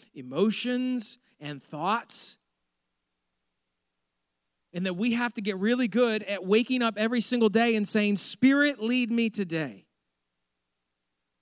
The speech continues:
Show me what you want today." When we're walking into a particular situation, let me give you some hy-,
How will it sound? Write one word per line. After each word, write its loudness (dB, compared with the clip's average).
Show 0
me 0
what -2
you 4
want -2
today." -10
When 2
we're 6
walking 2
into 2
a 2
particular 0
situation, -2
let -2
me 2
give -2
you 0
some -2
hy-, -6